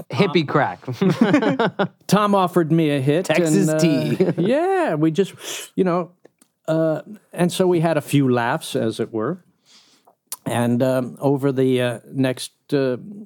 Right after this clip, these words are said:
Speaker 2: few months and years, we became very good friends. He was a committed political activist of the most anarchistic sort. He, um, he really believed if there's a left and a right, he was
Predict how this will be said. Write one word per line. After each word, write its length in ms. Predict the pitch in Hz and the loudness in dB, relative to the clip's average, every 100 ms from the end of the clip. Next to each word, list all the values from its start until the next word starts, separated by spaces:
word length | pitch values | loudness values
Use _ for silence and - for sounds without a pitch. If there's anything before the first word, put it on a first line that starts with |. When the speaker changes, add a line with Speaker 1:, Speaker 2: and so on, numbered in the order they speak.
| - - _ _ | -18 -20 _ _
Speaker 2:
few 180 | - 143 | -2 0
months 340 | 131 123 156 - | 2 0 -2 -2
and 140 | 131 | 0
years, 280 | 123 127 123 | 0 0 0
we 140 | 135 | 0
became 440 | 120 123 120 131 120 | 0 -2 -2 -2 0
very 220 | 117 110 | 0 -2
good 180 | 107 107 | -6 -10
friends. 500 | - 113 110 113 - - | -8 -8 -8 -10 -14 -4
He 160 | 269 | 0
was 260 | 277 247 175 | 2 2 2
a 160 | 185 160 | 0 0
committed 680 | 180 156 139 143 135 110 - | 0 2 4 4 2 -2 -2
political 480 | 131 131 123 131 | 0 2 0 -2
activist 680 | 123 131 123 127 123 120 - | -2 -2 -4 -2 -2 -2 -4
of 280 | 139 127 120 | -2 -2 0
the 200 | 131 123 | -2 -2
most 480 | - 143 185 165 - | -2 2 2 0 -4
anarchistic 1000 | - 139 131 120 - 147 - - 101 - - - - - | -4 -2 0 -4 -2 -2 -2 -6 -6 -8 -20 -20 -20 -18
sort. 540 | - - 113 101 - - | -14 -8 -6 -6 -10 -8
He, 340 | 131 117 117 113 | -4 -2 -2 -4
um, 380 | 107 101 95 - - - | -6 -10 -14 -20 -20 -6
he 160 | - | 0
really 340 | 196 214 180 143 | 2 4 4 2
believed 760 | 110 120 131 143 143 120 - - - - - _ - | 0 2 4 4 2 0 -6 -20 -20 -20 -20 _ -2
if 200 | 143 135 | -2 0
there's 240 | 143 139 131 | 0 2 2
a 40 | |
left 420 | 127 160 220 - | 2 2 0 0
and 140 | 190 156 | 0 2
a 60 | |
right, 400 | 139 151 139 139 _ _ - _ _ _ _ _ _ | 2 2 0 -4 _ _ -20 _ _ _ _ _ _
he 220 | _ 233 240 | _ 2 4
was 260 | 196 147 | 2 2